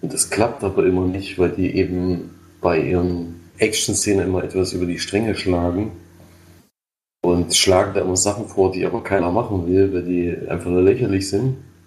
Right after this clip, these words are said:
Und deswegen kommt's leider immer beim Casting dazu, dass sie dann doch nicht genommen werden. Und ja, die haben schon seit Jahren keinen Job gehabt. Und sie haben auch einen Manager, das ist dann die vierte Person.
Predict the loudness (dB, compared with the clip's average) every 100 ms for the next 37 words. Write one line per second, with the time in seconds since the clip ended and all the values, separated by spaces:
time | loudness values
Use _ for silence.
0 | _ _ _ _ _ _ _ _ _ _
1 | _ _ -20 -20 -20 -4 -2 0 2 4
2 | 4 2 -2 -6 -2 0 2 4 4 2
3 | 0 0 0 -2 0 0 0 -2 -4 -4
4 | -4 -2 0 0 0 -2 -4 -2 2 2
5 | 4 2 2 0 -4 -8 -18 -20 -20 -20
6 | -20 -10 -2 0 2 2 4 4 2 0
7 | 2 2 4 4 2 0 -4 -2 -2 -2
8 | -2 -2 -2 -4 -8 -10 -2 0 2 4
9 | 4 2 0 2 4 4 2 2 2 0
10 | -4 -6 -6 -4 -4 -2 -2 -2 -2 -2